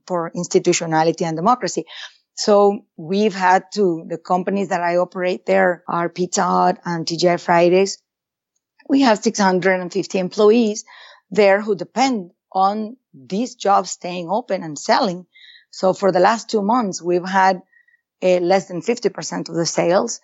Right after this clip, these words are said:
because many of the stores have to be closed because there is literally fire and fighting happening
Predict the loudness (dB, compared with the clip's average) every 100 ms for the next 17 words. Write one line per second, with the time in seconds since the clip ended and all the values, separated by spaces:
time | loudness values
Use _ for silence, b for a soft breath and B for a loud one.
0 | b b -2 0 2 2 0 -2 -4 0
1 | 0 0 -4 -2 2 2 2 -4 -4 -4
2 | -4 0 2 4 2 0 -8 -6 -4 -4
3 | -2 0 0 2 4 6 4 0 -10 _
4 | _ _ _ -4 0 0 -2 -12 _ _
5 | _ _ -12 -10 -10 -12 -2 0 0 -2
6 | -6 -2 -2 -2 -8 -8